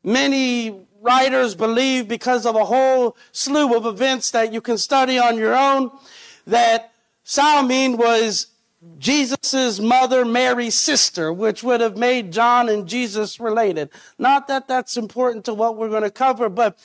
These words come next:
it's just a fact. Even more, what is unique about this is the synoptic gospels talk about all that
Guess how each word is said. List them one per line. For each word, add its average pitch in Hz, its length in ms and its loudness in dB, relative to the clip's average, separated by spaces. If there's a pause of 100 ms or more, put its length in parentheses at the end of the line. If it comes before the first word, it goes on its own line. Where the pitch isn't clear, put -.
(160)
it's 220 160 -8
just 233 240 -4
a 175 40 -4
fact. - 480 -14 (840)
Even 240 680 0 (480)
more, 262 380 4
what 233 180 2
is 220 480 0
unique 240 560 0
about 214 460 0
this 196 380 0 (460)
is 240 140 2
the 262 120 -2
synoptic 262 760 0
gospels 214 680 0
talk 262 480 0
about 220 400 2 (140)
all 262 400 4
that 208 360 2